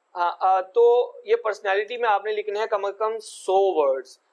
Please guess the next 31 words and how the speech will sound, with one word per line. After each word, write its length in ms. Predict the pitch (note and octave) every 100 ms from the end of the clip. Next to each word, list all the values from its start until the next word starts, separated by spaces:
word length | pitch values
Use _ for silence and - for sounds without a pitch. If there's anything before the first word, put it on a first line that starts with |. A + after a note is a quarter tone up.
| -
अब 80 | D3
सौ 240 | F3 F#3
words 240 | G3 G3+ F#3+
आपके 260 | F#3 F#3+
जहन 160 | F#3 F#3
में 100 | F#3
शायद 200 | F#3+ F3+
पहले 220 | F3+ F3+
तो 100 | F3+
ये 140 | F3
आ 60 | F3+
रहा 100 | F3
हो 60 | F3
कि 80 |
सौ 200 | E3+ D#3
वर्ड 180 | D#3 E3+
सर 180 | - D#3+
जी 120 | E3+
इतने 240 | E3+ E3 D3+
ज्यादा, 420 | D3 E3+ F3+ - _ _
तो 60 | E3
मैं 80 | E3
आपको 220 | E3 F3+
दिखा 220 | E3+ D#3+
दूं 120 | F3
सौ 300 | F3+ E3 E3
words 280 | E3 F3 F3
कितने 360 | F3+ E3 E3 F3+
कम 200 | D#3+ D#3
होते 300 | D3+ - C3+
हैं। 200 | C3+